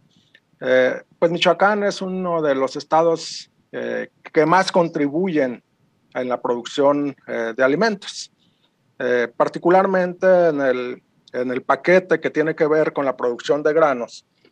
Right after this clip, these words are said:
Eh, anualmente se cultivan en el estado de Michoacán cerca de, de poco menos de quinientas mil hectáreas anualmente. Eh, te-, ahí tenemos otros granos, con, es este el más importante, pero tenemos otros importantes también para nosotros,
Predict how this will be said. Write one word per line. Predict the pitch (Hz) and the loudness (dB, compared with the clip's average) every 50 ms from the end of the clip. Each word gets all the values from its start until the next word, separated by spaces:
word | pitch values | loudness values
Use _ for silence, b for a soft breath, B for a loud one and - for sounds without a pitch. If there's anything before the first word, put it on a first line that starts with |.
| _ _ _ _ _ | _ _ _ _ _
Eh, | - 139 131 131 135 - | 0 2 4 4 4 4
anualmente | - 175 175 185 190 202 202 190 185 185 190 185 185 190 190 190 185 180 175 165 151 143 135 | 2 2 4 4 4 4 4 4 2 2 2 2 2 4 6 8 8 8 8 8 8 6 6
se | - - 139 | 4 -2 -6
cultivan | - 143 135 - 165 165 165 165 160 | -4 -4 -4 -2 0 0 0 0 0
en | 151 | -4
el | 135 123 | -6 -8
estado | - - 151 147 | -4 -2 -2 0
de | 147 147 | 0 -2
Michoacán | 151 139 160 143 - - 160 165 160 | -4 -2 -4 -2 2 2 0 0 0
cerca | 160 156 139 135 - 156 139 | -4 -6 -6 -4 -2 -2 0
de, | 131 127 123 120 117 - _ _ _ _ - | 0 0 -2 -2 -4 -6 _ _ _ _ -6
de | 123 123 123 | -2 -2 0
poco | - 165 143 - 170 | 0 0 2 2 2
menos | 156 156 160 165 156 143 | 4 4 2 2 2 0
de | 131 127 123 | -2 -4 -4
quinientas | - 131 120 123 117 - 120 | -4 -8 -8 -6 -2 -2 -2
mil | 127 139 147 147 | 0 0 -2 -2
hectáreas | 147 139 - - 151 156 147 143 131 127 127 - - - _ _ _ | -2 -2 0 2 4 4 6 4 4 2 0 -2 -14 -18 _ _ _
anualmente. | - 113 113 120 131 135 139 147 160 156 147 143 - 139 139 135 - _ b b b b b b b _ _ _ _ - | -10 -8 -4 0 0 0 2 4 4 2 2 2 2 2 2 2 -2 _ b b b b b b b _ _ _ _ -8
Eh, | 120 113 113 113 113 - | -6 -4 -4 -4 -6 -6
te-, | - - - _ _ _ _ _ _ _ _ | -8 -10 -10 _ _ _ _ _ _ _ _
ahí | - 135 135 | -6 -6 -4
tenemos | - - 135 139 139 135 - | 0 0 0 2 2 2 2
otros | 147 143 156 143 135 | 2 2 2 0 2
granos, | 135 151 165 165 160 156 147 - - | 4 4 6 6 4 2 0 0 0
con, | - 120 113 117 113 - _ _ _ _ _ | -2 -2 -2 -2 -10 -14 _ _ _ _ _
es | - 131 120 139 151 160 160 | -4 -2 0 2 2 2 4
este | 190 170 - - 180 | 2 0 2 2 2
el | 156 | 2
más | 147 147 156 156 - | 4 4 2 2 2
importante, | 175 156 175 160 156 - 185 180 185 190 185 | -2 2 2 2 4 4 2 2 2 0 -2
pero | 185 156 139 | 0 -2 -4
tenemos | 135 - 139 143 147 - - | -2 -2 -4 -4 -2 0 0
otros | 147 - 151 143 - | 0 2 0 -4 -4
importantes | 151 143 - 156 139 147 156 151 147 160 143 | -6 -8 -4 -4 -2 2 2 2 2 0 0
también | - 165 147 147 147 147 147 | 0 -2 -2 0 -4 -4 2
para | - 160 156 151 | 2 2 2 2
nosotros, | 156 156 - 190 175 175 196 214 208 | 0 0 2 0 2 4 2 0 0